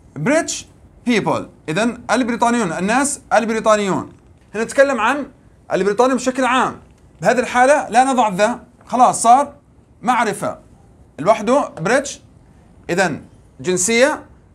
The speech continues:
الجنسية دائمًا لا نضع قبلها ذا. وأيضًا بهذه الحالة نتكلم عن البريطانيين بشكل عام، إذن لا نضع شيء، لا آ ولا آن. طبعًا آ وآن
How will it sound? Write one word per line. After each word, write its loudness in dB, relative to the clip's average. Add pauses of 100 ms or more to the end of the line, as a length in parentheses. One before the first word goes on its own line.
(400)
الجنسية -2
دائمًا 2
لا 0
نضع -2
قبلها -2
ذا. -2 (180)
وأيضًا 4
بهذه -2
الحالة -4
نتكلم -4
عن -4
البريطانيين -4
بشكل -2 (360)
عام، 2 (600)
إذن 0
لا 4
نضع 0
شيء، -4
لا 0
آ -8
ولا 2
آن. -6 (680)
طبعًا 2
آ 4
وآن 0